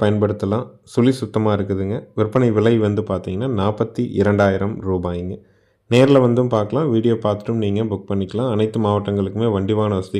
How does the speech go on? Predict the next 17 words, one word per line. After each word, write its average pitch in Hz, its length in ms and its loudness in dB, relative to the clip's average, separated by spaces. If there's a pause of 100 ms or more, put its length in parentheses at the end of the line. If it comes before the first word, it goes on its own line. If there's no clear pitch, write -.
கண்டிப்பா 98 320 -4
ஏற்பாடு 98 280 -4
பண்ணி 95 140 -6
கொடுக்குறோம். 92 420 -6 (580)
தெளிவான 123 460 6 (240)
கிர் 113 160 2 (120)
காளை 113 200 4 (120)
வேணும் 101 300 2 (120)
அப்படின்னு 104 340 -2
நினைக்கிறவங்க 95 480 -2 (400)
தாராளமா 98 460 2 (100)
வாங்கலாம். 92 380 -4 (460)
ஒரு 107 140 -4
பத்து 110 260 0
மாடுகள் 131 340 4
வச்சிருக்கிறீங்க, 113 580 -2 (440)
ஒரு 110 120 4